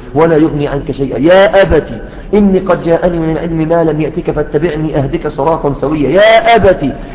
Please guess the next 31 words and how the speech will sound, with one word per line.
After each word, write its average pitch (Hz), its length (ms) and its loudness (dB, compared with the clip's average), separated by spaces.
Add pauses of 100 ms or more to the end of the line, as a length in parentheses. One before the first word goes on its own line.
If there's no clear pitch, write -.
(100)
لا 220 180 4
تعبد 196 360 0
الشيطان 190 540 0
إن 190 260 2
الشيطان 180 520 -2
كان 190 240 2
للرحمن 170 600 2
عصيا. 156 440 0
يا 262 460 4
أبت 240 360 2 (320)
إني 247 320 4
أخاف 233 300 2
أن 226 140 4 (100)
يمسك 214 360 0
عذاب 220 480 2
من 202 140 2
الرحمن 208 380 2
فتكون 208 500 0
للشيطان 220 580 2 (100)
وليا. 233 340 4 (540)
قال: 143 300 -2
أراغب 123 600 -4
أنت 139 220 -6
عن 127 120 -2
آلهتي 131 500 -4
يا 120 80 -4
إبراهيم؟ 143 320 -2
لئن 180 200 -2
لم 165 100 -2
تنته 156 260 -4
لأرجمنك، 156 840 0